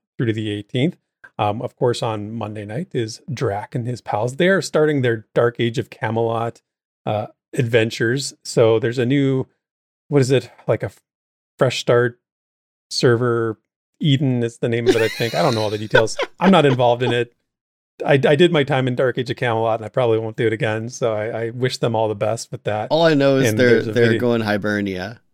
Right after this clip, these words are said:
Speaker 2: I don't even know much about it, but I know they're going Hibernia.
Speaker 1: And I think we're supposed to, like, support Hibernia. Like, we're supposed
Speaker 2: Yeah.
Speaker 1: to, like,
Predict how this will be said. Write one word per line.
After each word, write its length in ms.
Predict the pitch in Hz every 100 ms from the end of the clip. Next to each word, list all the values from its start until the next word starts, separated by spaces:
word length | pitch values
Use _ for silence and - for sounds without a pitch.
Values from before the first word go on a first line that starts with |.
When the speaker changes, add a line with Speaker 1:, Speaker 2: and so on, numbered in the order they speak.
| _ -
Speaker 2:
I 80 | 135
don't 140 | 151
even 200 | 151 143
know 160 | 127 127
much 280 | 123 117 -
about 280 | 113 110 104
it, 140 | -
but 160 | 117 107
I 80 |
know 200 | 113 117
they're 120 | 117 110
going 240 | 113 107
Hibernia. 680 | 104 98 104 101 95 110 110 _ _ _ _ _ _ _ _ _
Speaker 1:
And 100 | 143
I 40 | 123
think 140 | 143
we're 80 | 143
supposed 300 | - 127 107
to, 80 | 127
like, 360 | 107 101 - _ _ _ _ _ _ _ _ _ _
support 640 | - - - 120 123 - _ _ _
Hibernia. 400 | 131 120 123 123
Like, 100 | 113
we're 80 | 117
supposed 200 | - 120
Speaker 2:
Yeah. 60 | 101
Speaker 1:
to, 40 |
like, 160 | 104